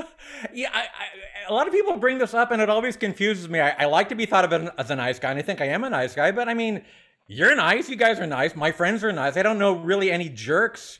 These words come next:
I mean, maybe I just don't hang out with jerks, but most of the people that I meet, even in the entertainment industry, they're pretty nice. So, uh, you know,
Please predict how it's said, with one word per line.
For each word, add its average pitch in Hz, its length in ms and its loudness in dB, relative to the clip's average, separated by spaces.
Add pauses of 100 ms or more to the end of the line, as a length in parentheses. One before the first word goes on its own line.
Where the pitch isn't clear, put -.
(140)
I - 40 -6
mean, 202 160 2
maybe 196 80 4
I 175 40 4
just 175 140 -4
don't 165 120 -2
hang 170 160 0
out 185 140 4
with 160 120 -6
jerks, 131 280 -2
but 160 180 0
most 175 320 0
of 208 40 -4
the 185 40 -6
people 180 260 -2
that 156 120 2
I - 20 2
meet, 170 220 -4
even 190 240 -2
in 180 60 -2
the 175 100 -4
entertainment 196 400 -4
industry, 147 320 -6 (340)
they're 523 80 -2 (160)
pretty 453 200 2 (260)
nice. 123 180 -2
So, 160 380 2
uh, 170 60 -6
you 180 160 -10
know, 185 280 -2